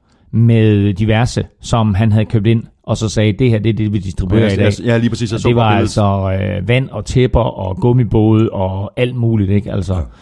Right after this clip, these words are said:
Speaker 1: så, øh, øh, det er, det er imponerende, og altså, så fedt, øh, at se en spiller, øh, så tæt på N F L-sæsonen, bruge så meget energi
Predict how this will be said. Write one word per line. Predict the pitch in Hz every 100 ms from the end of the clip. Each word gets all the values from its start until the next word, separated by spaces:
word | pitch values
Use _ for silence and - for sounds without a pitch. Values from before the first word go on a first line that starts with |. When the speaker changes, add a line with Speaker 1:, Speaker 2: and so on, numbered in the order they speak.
| - - -
Speaker 1:
så, | - 98 92 92
øh, | 92 90 90 87 -
øh, | 104 110 - -
det | 113 117 110
er, | 104
det | 101 120 117
er |
imponerende, | 117 104 127 143 120 107
og | 107 104
altså, | 107 104 101 92 -
så | 101 139
fedt, | 135 135 127 - -
øh, | 113 107
at | 110
se | 135
en | 120
spiller, | 101 123 123 117 101 _ _ _ -
øh, | 120 107 101
så | 123
tæt | - 123
på | 123
N | 113
F | 101
L-sæsonen, | 127 113 101 104 95 95 -
bruge | 123 120
så | 117
meget | 117 123
energi | 110 101 117 135